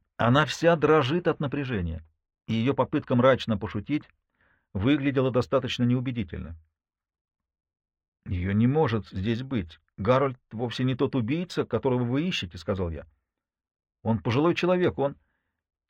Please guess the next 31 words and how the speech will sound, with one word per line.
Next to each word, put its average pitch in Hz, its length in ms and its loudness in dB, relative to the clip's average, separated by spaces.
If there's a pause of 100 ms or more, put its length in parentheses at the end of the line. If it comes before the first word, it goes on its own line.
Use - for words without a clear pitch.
(100)
«Нина, 131 380 2
у 104 80 0
вас 127 240 2
есть 170 180 -2
номер 110 240 2
Холлса?» 85 400 -6 (560)
Бобби 107 300 0
стоял 104 380 0
в 82 80 -4
дверях 98 340 0
кухни, 147 340 -4
держа 92 300 -2
в 98 60 -2
руках 110 320 -2
трубку 127 340 -6
домашнего 104 420 -2
телефона. 104 540 -6 (880)
Она 127 320 4
заглянула 127 460 2
в 92 40 -4
блокнот, 127 520 2 (760)
перевернула 127 440 2
страницу. 110 540 0 (120)
«Да, 117 180 6
есть. 131 320 0 (200)
Четыре 135 340 0
ноль 160 280 2 (360)
шесть - 440 0
три 135 160 0
пятерки 135 460 0
шестнадцать 131 640 -2